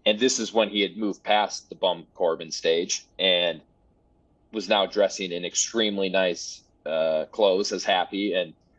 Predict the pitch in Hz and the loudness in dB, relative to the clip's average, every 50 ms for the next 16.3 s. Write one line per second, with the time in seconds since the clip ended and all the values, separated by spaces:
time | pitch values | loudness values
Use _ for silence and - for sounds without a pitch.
0 | _ _ _ - - 98 92 - 107 101 - - 87 104 101 95 95 - - - | _ _ _ -2 0 0 0 2 -2 -4 -4 -4 -2 2 4 4 2 2 0 0
1 | 98 87 87 87 85 90 85 85 90 85 - - 92 98 95 - - - 95 92 | 0 2 2 2 2 0 0 -2 -6 -4 -4 -2 -2 -2 -4 -4 -4 -2 -2 -2
2 | 85 - - 98 110 113 98 104 90 95 104 101 92 - 98 98 85 92 92 90 | -2 -2 -2 0 0 0 -2 -4 -4 0 0 0 0 0 -2 -2 0 -2 -6 -6
3 | 90 87 87 - _ - - - - - - 107 - 98 92 92 85 - - - | -8 -10 -10 -14 _ -20 -20 -10 -8 -4 -4 -4 -2 0 2 2 2 2 2 4
4 | 110 127 123 - 95 87 85 85 85 85 92 95 104 104 101 101 101 101 95 87 | 4 4 4 2 2 2 4 4 4 2 0 0 0 -2 0 0 0 0 0 2
5 | 98 110 101 - - 101 90 95 95 - 92 87 98 104 98 92 90 90 85 85 | 2 2 2 2 -2 -4 -4 -4 -4 -4 -4 0 0 0 0 0 -6 -8 -8 -8
6 | 80 113 120 123 107 90 - _ _ _ - - - - - - 117 107 104 101 | -2 0 2 2 2 0 -2 _ _ _ -20 -16 -8 -4 2 6 6 8 8 6
7 | 98 92 - _ _ 104 101 113 113 110 117 117 113 104 98 - - 143 131 117 | 4 2 0 _ _ -14 -8 -6 -4 -2 -2 -2 -4 -4 -6 0 0 2 4 4
8 | 95 101 110 143 156 - - 98 92 85 85 87 87 82 - _ _ _ - - | 4 6 6 6 6 2 -2 -8 -6 -6 -4 -4 -4 -4 -6 _ _ _ -2 0
9 | 85 82 82 85 82 - - 92 90 87 82 82 95 95 92 - 113 110 104 104 | 2 2 2 0 -4 -4 -4 -4 -4 -4 -2 0 0 0 2 2 2 2 2 2
10 | 95 95 110 117 113 - 98 90 - 90 82 82 80 80 82 80 78 - 82 78 | 0 2 0 0 0 0 -6 -6 -4 -4 -2 -2 0 2 0 0 0 -4 -6 -6
11 | 71 - - - 92 87 82 82 - _ _ _ _ _ _ - 92 104 101 95 | -6 -4 0 2 4 4 4 2 -2 _ _ _ _ _ _ -4 0 0 2 2
12 | 98 92 110 127 135 131 - 104 98 92 92 95 95 101 98 _ - 101 90 90 | 2 0 0 0 0 2 0 0 2 2 -2 -4 -4 -8 -12 _ -14 -14 -6 -2
13 | 107 98 - - - - 110 107 110 113 - 104 92 78 87 87 90 95 98 90 | -2 -2 -2 -2 0 4 4 4 4 2 0 -2 -4 -4 -4 -2 0 0 0 0
14 | 90 85 - 95 87 - - - 98 92 92 - 87 82 - - 92 85 82 - | -4 -8 -8 -8 -8 -6 2 4 4 4 4 2 -2 -6 -4 0 2 2 2 0
15 | 82 78 95 90 - - 87 87 90 90 90 87 - - - 101 98 98 92 85 | -6 -10 -10 -8 -6 -6 -4 0 0 0 0 0 -4 -4 2 4 4 6 6 4
16 | 78 78 - - - - | 0 -2 -4 -4 -4 -6